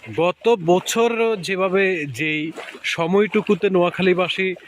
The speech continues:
বন্যার সম্মুখীন হয়েছে, ঠিক এবছরও সে একই সময়তে এসে নোয়াখালীবাসী বন্যার সম্মুখীন হতে যাচ্ছে। আহ, টানা বর্ষণে, গত কয়েকদিনের টানা বর্ষণে নোয়াখালীতে এইভাবে,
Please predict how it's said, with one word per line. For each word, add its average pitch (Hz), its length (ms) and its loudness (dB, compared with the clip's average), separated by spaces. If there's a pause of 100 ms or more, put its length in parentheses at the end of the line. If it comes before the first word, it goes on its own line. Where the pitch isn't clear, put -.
(280)
বন্যার 151 580 0
সম্মুখীন 165 500 0
হয়েছে, 165 480 -2 (480)
ঠিক 262 180 -4 (180)
এবছরও 196 600 0 (460)
সে 196 240 -4 (180)
একই 175 340 -2
সময়তে 220 580 0
এসে 202 320 -4
নোয়াখালীবাসী 156 840 -2 (480)
বন্যার 151 260 0
সম্মুখীন 143 500 -4
হতে 127 240 -2
যাচ্ছে। 151 380 -4
আহ, - 840 -6 (100)
টানা 208 300 -2
বর্ষণে, 175 720 -2
গত 135 200 -2
কয়েকদিনের 185 600 -2
টানা 170 200 -4
বর্ষণে 165 420 -2
নোয়াখালীতে 180 640 -2 (480)
এইভাবে, 208 1000 0